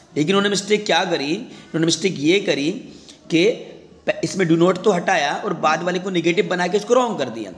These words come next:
तो right answer मैं आपको बताता हूँ क्या होगा। देखो, unless they work properly, यदि वो ठीक तरह से कार्य नहीं करते हैं, they will be punished, not लगाने की ज़रूरत नहीं है,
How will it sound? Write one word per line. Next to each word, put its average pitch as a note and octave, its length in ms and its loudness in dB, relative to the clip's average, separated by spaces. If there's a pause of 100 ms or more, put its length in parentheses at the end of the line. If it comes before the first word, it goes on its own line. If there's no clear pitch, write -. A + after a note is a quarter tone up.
(500)
तो F3+ 80 0
right D#3+ 280 0
answer F#3+ 260 2
मैं F#3 100 -2
आपको D3+ 220 -4
बताता C3+ 320 -2
हूँ G3+ 120 0
क्या C#3 140 2
होगा। A2+ 160 0
देखो, G#2+ 240 -8 (760)
unless A#3+ 420 2
they A3+ 100 4
work A3 160 -2
properly, B2+ 560 -2 (400)
यदि E3+ 180 4
वो G3 60 2
ठीक A#3 240 -2
तरह F3+ 140 2
से F3 120 -2
कार्य D3+ 260 -2
नहीं D3 280 0
करते C3 340 -2
हैं, E3+ 520 -6 (160)
they F3+ 160 4
will G#3+ 180 0
be B3+ 120 6 (100)
punished, G3+ 360 0 (580)
not G3+ 380 4
लगाने F3+ 340 0
की F#3 140 -8
ज़रूरत F3+ 300 -2
नहीं B3 240 6
है, C3+ 300 0